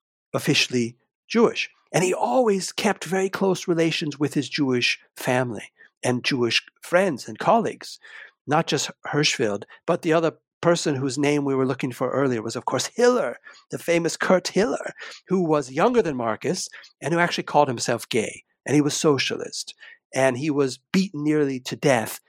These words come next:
in a concentration camp and then fled to England. So Marcus was not a communist, not a socialist. Hirschfeld was more a social democrat. Marcus was not a leftist at all. He was a German patriot.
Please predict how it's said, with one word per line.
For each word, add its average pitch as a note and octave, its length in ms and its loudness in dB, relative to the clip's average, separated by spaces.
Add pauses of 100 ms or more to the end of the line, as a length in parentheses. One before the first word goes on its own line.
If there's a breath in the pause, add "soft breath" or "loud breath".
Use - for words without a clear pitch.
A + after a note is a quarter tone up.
(180 soft breath)
in A#2+ 80 -4
a A2 60 -2
concentration D3 680 0
camp A#2 280 -4 (300 loud breath)
and C3+ 100 -2
then C3+ 120 0
fled C3+ 280 0
to C#3 140 -2
England. A#2 360 0 (160 soft breath)
So F3 180 -6
Marcus E3 680 -2 (1300 loud breath)
was C3 480 0 (180)
not B2+ 240 2
a C#3 40 -2
communist, A#2 640 -2
not A#2+ 300 0
a E3 60 0
socialist. B2 580 -4 (320 soft breath)
Hirschfeld G3 460 0
was D#3+ 240 -6 (180)
more E3+ 220 0
a D3+ 60 0
social D#3 340 -2
democrat. E3 500 -2 (220 loud breath)
Marcus F#3+ 440 0
was F3 120 -6
not G3 180 0
a G#3 60 -2
leftist F3 480 -4
at F#3 160 -4
all. G#3+ 260 0 (300 loud breath)
He F#3+ 140 -2
was E3 240 0
a F3 60 2
German G3+ 360 0
patriot. G#3 580 -2